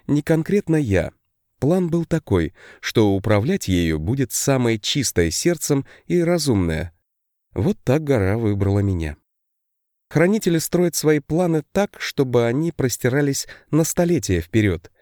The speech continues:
И если им что-то мешает по ходу планирования, они меняют планы. Я тоже попробовала планировать будущее». Женщины выслушали гномку,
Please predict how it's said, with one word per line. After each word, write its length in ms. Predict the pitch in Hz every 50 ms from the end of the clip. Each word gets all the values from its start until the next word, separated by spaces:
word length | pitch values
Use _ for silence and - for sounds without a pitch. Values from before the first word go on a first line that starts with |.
| _ _ _ _ _ _ _
И 80 | - 104
если 380 | 104 101 104 101 - - 104
им 160 | 104 101 95 95
что-то 380 | - - 107 98 - 101 92
мешает 640 | 92 92 98 95 - - 160 160 143 110 95 - -
по 120 | - 101
ходу 260 | - - 104 90 90
планирования, 760 | - - 95 90 113 160 180 139 101 92 85 85 80 82 95 - - - - - - -
они 300 | - 147 175 196 196 190
меняют 500 | 180 180 180 175 139 101 90 85 85 -
планы. 440 | - 92 90 87 87 85 82 92 - _ _ _ _ _ _ _ _ _ _
Я 320 | - - 139 165 175 165 156 - _
тоже 380 | - 208 160 101 92 95 87 82
попробовала 640 | - 95 90 - - 165 165 139 104 98 90 90 85
планировать 560 | - 95 95 92 104 110 107 101 107 98 104
будущее». 580 | 110 117 104 95 - - - - 85 76 76 - _ _ _ _ _ _ _ _ _ _ _ _ _ _ _ _ _ _ _ _
Женщины 600 | - - 87 - 127 147 151 - - 139 135 131
выслушали 560 | 120 110 107 - - 87 82 - - 80 80
гномку, 540 | 76 82 87 110 131 151 - - 143 143 -